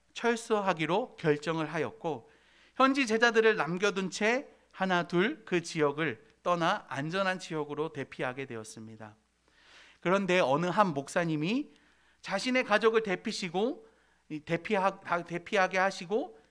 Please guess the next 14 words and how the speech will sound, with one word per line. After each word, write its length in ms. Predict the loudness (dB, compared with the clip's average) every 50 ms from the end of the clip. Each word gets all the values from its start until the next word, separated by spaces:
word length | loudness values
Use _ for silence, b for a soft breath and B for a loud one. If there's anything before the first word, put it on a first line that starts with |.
| b
이제 240 | -10 -4 -4 -4 -4
자신도 440 | -2 -2 -2 0 0 0 0 0 2
그 120 | 0 -2
지역을 360 | -2 0 2 2 2 4 6 6
나오려고 680 | 8 8 8 6 4 2 4 4 4 2 2 0 B B B B B B B B B B B B
마지막으로 920 | -2 -2 -2 0 0 4 4 4 4 4 2 -2 -2 -2 -4 -6 -10 _ -18
이 80 | -18 -16
제자를 480 | -12 -10 -8 -4 -2 -2 -2 -2 -4
만나 300 | -6 -6 -8 -6 -6 -8
인-, 320 | -6 -6 -6 -4 -4 -6 -6
인사를 440 | -6 -8 -6 0 2 2 2 2 0
건네는 480 | -2 -4 -2 -2 -2 -2 -4 -4 -4
그 120 | -4 -6 -6
중에 500 | -4 -6 -4 -2 0 0 -2 -2 b